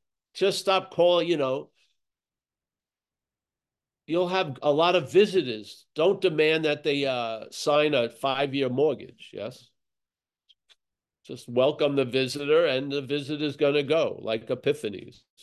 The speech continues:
and shit. Yeah. And remember, if you ever had p-, those events, epiphanies, they usually end when your head says, "I'm having an epiphany."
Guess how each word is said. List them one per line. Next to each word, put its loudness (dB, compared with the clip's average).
and -16
shit. -20
Yeah. -4
And -4
remember, 2
if 0
you 2
ever 0
had -6
p-, -6
those -2
events, -2
epiphanies, -6
they 2
usually 0
end 2
when -2
your -2
head 0
says, -4
"I'm -4
having -4
an -6
epiphany." -8